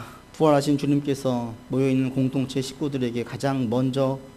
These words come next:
선포하신 메시지입니다. 이 시간 주 예수 이름으로 선포합니다. 평강이 있을지어다.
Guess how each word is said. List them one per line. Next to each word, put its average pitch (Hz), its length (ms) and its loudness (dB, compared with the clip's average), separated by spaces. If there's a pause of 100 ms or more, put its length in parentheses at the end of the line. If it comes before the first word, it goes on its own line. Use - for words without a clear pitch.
(420)
선포하신 147 640 2
메시지입니다. 123 800 -2 (960)
이 - 40 -6
시간 143 220 0
주 135 180 2
예수 143 260 2
이름으로 139 260 2
선포합니다. 131 840 0 (760)
평강이 156 440 4
있을지어다. 117 760 -2